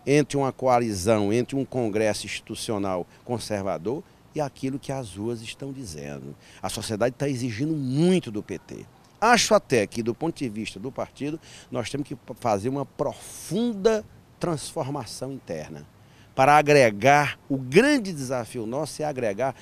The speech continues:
todas essa, esses setores e essa parte da sociedade que foi para as ruas e disse:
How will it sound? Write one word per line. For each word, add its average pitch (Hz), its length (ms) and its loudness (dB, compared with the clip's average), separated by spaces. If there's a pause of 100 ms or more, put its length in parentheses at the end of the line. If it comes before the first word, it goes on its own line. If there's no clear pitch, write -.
(260)
todas 233 320 0
essa, 135 400 -2 (340)
esses 123 260 -2
setores 139 680 -4
e 131 40 -2
essa 123 220 -6
parte 165 400 0
da 143 100 -4
sociedade 120 540 -4
que 110 140 -12
foi 117 220 -8
para 107 180 -6
as 90 180 -8
ruas 165 460 0
e 151 100 -6
disse: 123 460 2